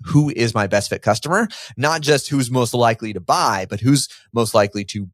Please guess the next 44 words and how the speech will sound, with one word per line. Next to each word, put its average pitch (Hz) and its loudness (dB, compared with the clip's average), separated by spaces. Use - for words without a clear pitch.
buy 101 -2
and 95 -16
have 95 -6
a - -8
great 98 -2
experience 92 -6
and 95 -10
wanna 90 -4
recommend 87 -6
this - -8
to - -10
somebody - -12
else. - -6
And 107 -12
so 101 2
I 117 -2
think 143 -2
on 120 0
the, 101 0
you 110 0
know, 92 0
to 92 -6
the 104 0
question 107 0
of 85 -6
ethics, 123 -2
I 101 0
think 139 -4
it's - -6
more 107 0
so 104 0
about 95 -2
a 98 -4
feedback 117 -2
loop 110 -2
of, 90 -2
are 110 4
you 113 -2
learning? 107 0
Are 101 -6
you 113 0
getting 117 -2
better 101 2
yourself? 87 -4